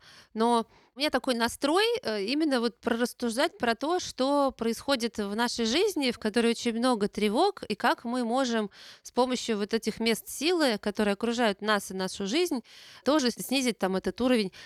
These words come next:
тревожности, улучшить качество жизни и внутри своей собственной семьи, э,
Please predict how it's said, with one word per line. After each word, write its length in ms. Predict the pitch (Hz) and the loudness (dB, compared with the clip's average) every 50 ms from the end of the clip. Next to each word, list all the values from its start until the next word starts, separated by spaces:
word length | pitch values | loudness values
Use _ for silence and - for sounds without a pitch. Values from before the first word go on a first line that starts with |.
| - _ | -14 _
тревожности, 760 | - 214 226 220 202 196 196 180 170 180 175 - - - 185 180 | 0 2 2 4 4 4 4 4 2 0 -4 -6 -8 -6 -4 -2
улучшить 480 | 175 175 180 202 226 - - 196 - - | -2 0 0 -2 -2 -2 -6 -8 -8 -6
качество 880 | - - 180 190 202 - - 190 - - 185 185 185 180 180 180 180 | -2 0 0 0 0 -2 -8 -10 -8 -4 -2 0 0 2 0 0 -2
жизни 720 | 165 160 180 196 208 208 196 180 185 190 185 180 175 175 180 | -2 -2 -2 0 0 0 -2 -2 -2 -2 0 0 -2 -2 -4
и 40 | |
внутри 360 | 170 180 190 190 - 214 247 233 | -2 -2 -4 -2 0 0 -2 0
своей 200 | - 247 226 226 | 0 0 -2 -2
собственной 480 | - 269 262 - - - 240 226 233 | 0 -2 -4 -4 -4 -6 -4 -4 -4
семьи, 640 | 214 - - 226 214 214 196 214 262 302 320 320 311 226 | -4 -4 -4 -4 -4 -2 -2 -2 -2 0 0 0 0 0
э, 500 | 196 190 180 180 180 180 175 175 170 | 0 -2 -2 -2 -4 -4 -4 -4 -6